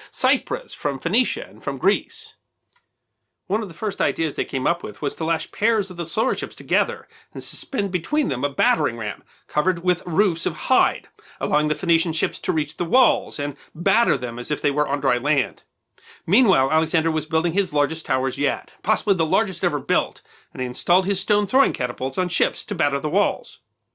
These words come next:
As Alexander doubled down on the siege, both sides devoted themselves to outthinking the other. Tyre dropped enormous boulders into the water near the walls to prevent Alexander's ships from getting close enough to attack the walls.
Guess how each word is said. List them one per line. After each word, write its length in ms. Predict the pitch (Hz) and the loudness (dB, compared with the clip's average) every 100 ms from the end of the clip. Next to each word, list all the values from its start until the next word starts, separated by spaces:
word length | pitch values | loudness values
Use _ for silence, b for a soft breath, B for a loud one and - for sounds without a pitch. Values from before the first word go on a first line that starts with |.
| _ B B B | _ B B B
As 160 | 185 | 2
Alexander 400 | 254 285 240 214 | 4 2 2 2
doubled 300 | 160 190 165 | 2 2 2
down 180 | 160 156 | 0 0
on 80 | 135 | -2
the 80 | 127 | -4
siege, 520 | - 220 135 127 - | -2 0 0 -4 -4
both 220 | 151 254 | 0 0
sides 280 | - 220 175 | 2 -2 0
devoted 340 | 190 196 247 | 2 2 2
themselves 400 | 160 135 127 120 - | -2 -2 -4 -6 -4
to 60 | |
outthinking 520 | 196 220 - 190 185 | 0 0 0 0 0
the 120 | 180 208 | 0 2
other. 320 | 202 110 - _ _ _ B B - | 2 -2 -10 _ _ _ B B -4
Tyre 300 | - 311 254 | 2 4 4
dropped 260 | 208 196 | 4 2
enormous 480 | - 208 208 285 262 | 0 2 4 4 2
boulders 500 | 175 190 247 202 147 | 2 4 6 6 4
into 180 | 147 147 | 0 -2
the 80 | 135 | 0
water 320 | 131 110 104 | 0 0 -4
near 140 | 135 | -2
the 80 | 156 | 0
walls 400 | 165 226 127 98 | 4 4 2 -2
to 80 | - | -8
prevent 220 | 151 196 | -2 0
Alexander's 460 | 175 196 180 185 175 | 2 2 2 2 2
ships 240 | - 160 | 0 -2
from 140 | - 175 | -2 -2
getting 220 | 175 180 | 0 0
close 240 | - - | -2 -2
enough 160 | 147 139 | -2 -2
to 100 | 165 | -4
attack 280 | 160 127 - | -2 -4 -2
the 80 | |
walls. 520 | 160 226 127 - - | 2 4 2 -2 -16